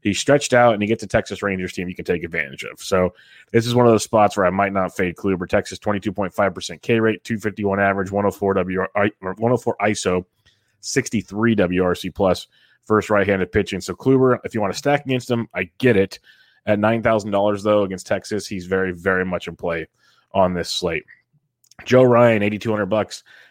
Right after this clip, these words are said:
at the Chicago Cubs. This is a, this is a good one here. Ryan's been outstanding in his three outings, five innings or more in each one, three earned runs or less,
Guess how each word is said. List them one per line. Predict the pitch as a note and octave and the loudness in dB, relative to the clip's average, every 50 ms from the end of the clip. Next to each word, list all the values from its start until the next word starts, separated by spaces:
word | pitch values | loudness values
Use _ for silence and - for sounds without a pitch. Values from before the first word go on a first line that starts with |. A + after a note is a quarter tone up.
| _ _ - | _ _ -4
at | G#2 A2 G#2+ - | -2 -2 -2 -2
the | G2+ - | -6 -10
Chicago | - - - - G#2 G#2 G2+ G2+ F#2+ F2+ | -10 -6 0 2 2 2 2 0 -2 -4
Cubs. | - - A2+ G#2+ G#2+ G#2 G2 F#2 | -2 0 0 2 2 0 -2 -4
This | F#2+ F#2+ - G#2+ | -8 -10 -8 -6
is | G2 | -6
a, | G#2+ | -4
this | - A2+ G2+ | -4 -4 -6
is | - A2 | -4 -4
a | G#2+ | -4
good | F2+ G#2 A2 G2+ | -2 0 0 0
one | G2+ F#2+ | 0 -2
here. | F2+ G2+ F#2+ F#2+ F#2 - - _ - - _ _ | -2 0 0 0 -2 -2 -8 _ -20 -20 _ _
Ryan's | F2+ G#2+ A2+ C3 C#3 B2 | 0 2 2 2 2 0
been | G#2 A#2 A#2 | 0 0 0
outstanding | G#2 G2 - G#2 G2+ G2+ F#2+ F2+ E2+ | 0 -2 -2 -4 -4 -4 -4 -6 -6
in | F#2 F#2+ | -8 -8
his | F#2+ F#2 | -8 -8
three | - - G2+ G2 | -6 -2 0 2
outings, | G2 G2 F#2 F2 - | 2 2 2 -2 -2
five | - G#2+ G#2+ G#2+ A#2 | 0 0 2 2 0
innings | A#2 A2+ G#2 G#2 | -2 -4 -4 -4
or | |
more | G2+ G#2 G#2 G#2 G#2 | -2 -2 -2 -2 -2
in | G#2 | -2
each | G#2+ G2 - - | -4 -4 -4 -4
one, | G#2 G2 F#2 | -4 -4 -4
three | - G#2+ A2 | -4 -4 -4
earned | G#2+ G#2+ G#2 | -2 -2 -2
runs | G#2 G2+ F2+ | -2 -2 -4
or | G2 G2 | -2 -2
less, | F#2+ G2 G2 - | 0 0 0 -2